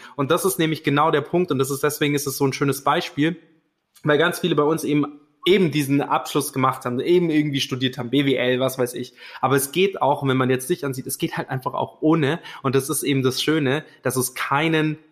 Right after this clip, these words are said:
One Way to Glory gibt, sondern wenn sich jetzt auch Zuhörer angesprochen fühlen und gerade vielleicht genau an dem Punkt sind, dass sie sagen, "Boah,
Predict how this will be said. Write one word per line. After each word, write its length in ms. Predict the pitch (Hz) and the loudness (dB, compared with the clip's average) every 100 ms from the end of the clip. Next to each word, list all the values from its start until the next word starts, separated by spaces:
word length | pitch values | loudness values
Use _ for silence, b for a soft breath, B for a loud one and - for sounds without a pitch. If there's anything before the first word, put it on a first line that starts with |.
| - | -14
One 500 | 123 127 151 170 151 | -12 0 2 4 6
Way 300 | 139 135 131 | 6 6 2
to 160 | - 127 | -2 -2
Glory 460 | 127 127 131 131 | 2 4 4 2
gibt, 200 | 131 139 | 0 -2
sondern 460 | - 131 127 127 123 | -2 0 0 0 0
wenn 160 | 135 | -2
sich 140 | 139 131 | -2 -2
jetzt 160 | 139 | -2
auch 100 | 131 | -2
Zuhörer 400 | - 170 147 135 | 0 2 4 4
angesprochen 560 | 143 170 156 - 123 131 | 2 0 -2 -2 -2 -4
fühlen 240 | - 143 | -2 0
und 100 | 135 | 0
gerade 280 | 127 131 147 | 0 2 2
vielleicht 280 | 135 131 - | 0 -2 -2
genau 280 | 135 151 170 | 0 2 2
an 80 | 143 | 0
dem 120 | 131 | -2
Punkt 280 | 151 147 - | -2 -2 0
sind, 240 | 170 175 | 0 0
dass 100 | 139 | -4
sie 80 | 135 | -2
sagen, 240 | 139 143 | -4 -2
"Boah, 300 | 139 156 160 | 2 2 2